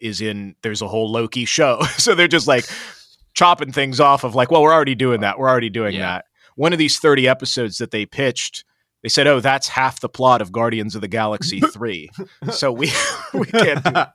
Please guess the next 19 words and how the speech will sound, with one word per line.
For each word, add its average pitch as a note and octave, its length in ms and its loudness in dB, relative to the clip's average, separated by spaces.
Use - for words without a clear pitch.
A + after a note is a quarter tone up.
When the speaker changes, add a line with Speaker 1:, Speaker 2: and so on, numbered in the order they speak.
Speaker 2:
<laughs> - 680 -6
Speaker 1:
at A2 100 -6
all. B2 340 -4
And D#3 100 -2
then F#3+ 140 2
some F#3 180 2
of D#3 60 4
the D3 120 2
other D3+ 200 4
interesting B2+ 520 -2
stuff - 300 -2
that A#2 120 -8
was G#2+ 120 -8
scrapped, G#2 600 -2
because D3 180 0
they D#3 140 2
really, F3 280 4
besides B2+ 540 2
that, C3 320 0